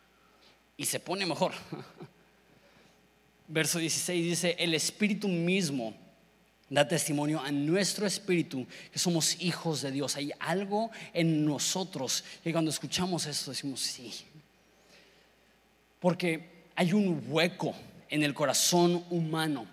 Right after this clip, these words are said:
que solamente es saciado por un Padre perfecto.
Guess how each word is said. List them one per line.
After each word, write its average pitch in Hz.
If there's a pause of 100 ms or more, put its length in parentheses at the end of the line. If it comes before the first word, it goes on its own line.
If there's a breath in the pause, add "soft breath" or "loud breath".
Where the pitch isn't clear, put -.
(320 loud breath)
que 165
solamente 180
es 165
saciado 147 (200 loud breath)
por 165
un 160
Padre 147
perfecto. -